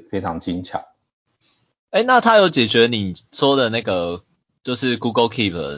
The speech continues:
Speaker 2: 的那个搜寻不到的那个问题吗？
Speaker 1: 搜寻，因为，因为其实，呃，如果以那个这一个笔记，就是 Simple Note 来的定位，对我自己使用定位来说，就是我，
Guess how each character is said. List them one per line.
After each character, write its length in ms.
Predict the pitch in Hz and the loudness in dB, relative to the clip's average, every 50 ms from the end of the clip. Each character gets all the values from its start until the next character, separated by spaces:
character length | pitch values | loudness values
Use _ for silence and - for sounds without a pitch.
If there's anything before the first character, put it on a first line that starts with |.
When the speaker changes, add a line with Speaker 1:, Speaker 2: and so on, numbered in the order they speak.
| 71 - | -14 -14
Speaker 2:
的 120 | 95 104 95 | -12 -8 -6
那 140 | 98 110 | -6 -4
个 120 | 107 101 92 | -4 -4 -4
搜 240 | - - 98 101 101 | -2 -2 -2 -2 -2
寻 260 | - 95 82 78 82 | -4 -6 -8 -8 -10
不 80 | 82 | -8
到 180 | - 92 90 90 | -2 -2 -2 0
的 140 | 76 71 73 | -2 -4 -10
那 60 | 78 | -12
个 160 | 78 80 73 - - _ _ - - - _ _ _ _ _ _ | -14 -14 -16 -18 -20 _ _ -20 -20 -20 _ _ _ _ _ _
问 120 | - 117 | -2 0
题 60 | 101 151 | 4 6
吗？ 80 | 160 | 6
Speaker 1:
搜 140 | 170 170 170 | 8 6 6
寻， 240 | - - - 135 - - - 110 113 - _ | 2 0 -4 -6 -6 -6 -10 -12 -14 -10 _
因 100 | 196 196 | -4 -4
为， 160 | 202 208 190 - | -2 -4 -6 -6
因 100 | 170 180 | -4 -2
为 160 | 185 190 180 | 0 0 0
其 200 | - - - 135 | -2 -2 -4 -4
实， 380 | 131 135 127 110 107 107 - - _ | -2 -2 -4 -6 -6 -8 -12 -16 _
呃， 220 | - 127 117 110 104 | -4 -2 -2 -2 -2
如 140 | 107 131 | -4 -4
果 200 | 147 147 127 110 | 0 0 2 2
以 320 | 101 92 90 87 85 82 87 | 2 0 -2 -4 -4 -4 -4
那 140 | 101 113 110 | -2 -2 -2
个 180 | 107 101 95 90 - - | 0 -2 -2 -4 -6 -6
这 140 | - - | -2 0
一 140 | 120 117 117 | 0 0 0
个 160 | 117 - 95 | 0 -2 -4
笔 180 | 87 - 90 82 | -2 -4 -6 -6
记， 220 | 78 107 104 95 | -4 -2 -4 -4
就 360 | 92 - - 123 110 107 104 98 | -4 -6 -10 -8 -6 -4 -4 -4
是 140 | - - | -4 -6
Simple 200 | 107 101 104 101 | -4 -2 -2 -2
Note 280 | 101 101 95 92 92 85 | 0 0 -2 -2 -2 -4
来 180 | 78 87 87 - - _ _ - | -4 -6 -8 -10 -14 _ _ -4
的 100 | 104 95 | -4 -2
定 260 | - 123 107 104 107 | 0 -2 -2 0 -2
位， 80 | 113 113 - | -4 -2 2
对 140 | - 139 | 4 4
我 200 | 123 107 95 92 | 6 4 4 2
自 140 | 87 - 123 | 0 0 -2
己 140 | 110 104 101 | 0 0 -2
使 160 | 98 - 95 | -2 -4 -6
用 180 | 95 101 98 98 | -4 -4 -4 -4
定 220 | - 104 98 98 | -6 -6 -4 -4
位 100 | 98 90 | -4 -4
来 160 | 82 80 80 | -4 -6 -10
说， 320 | - - - 98 90 87 87 | -12 -10 -6 -4 -4 -4 -4
就 100 | 98 101 | -4 -6
是 380 | 101 - 110 104 98 90 - - _ _ _ - - - _ _ _ _ _ | -4 -4 -2 -2 -2 -2 -6 -8 _ _ _ -20 -20 -20 _ _ _ _ _
我， 380 | 110 98 98 95 92 90 87 | -2 0 2 4 2 2 0